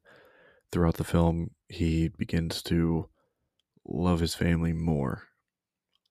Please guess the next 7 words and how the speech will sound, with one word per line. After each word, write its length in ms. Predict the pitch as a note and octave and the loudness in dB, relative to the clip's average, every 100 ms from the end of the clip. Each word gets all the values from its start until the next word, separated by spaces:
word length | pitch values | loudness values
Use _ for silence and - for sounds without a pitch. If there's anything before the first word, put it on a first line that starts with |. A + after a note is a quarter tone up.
| _ _ _ | _ _ _
but 140 | - G2+ | -2 4
not 160 | C3 | 4
enough 500 | A#2 G2+ A#2 - - - - _ _ _ _ _ - | 4 4 2 0 -10 -20 -20 _ _ _ _ _ -6
to, 460 | F2+ E2+ E2 E2+ - _ _ _ _ _ _ _ _ _ _ _ _ _ _ _ | -2 0 0 -4 -10 _ _ _ _ _ _ _ _ _ _ _ _ _ _ _
to 120 | - | -8
stop. 520 | - - G2+ - - - _ _ _ _ _ | -6 -2 -2 -4 -10 -20 _ _ _ _ _
Um, 520 | - E2 D#2+ D#2 D#2 | -2 0 0 -4 -8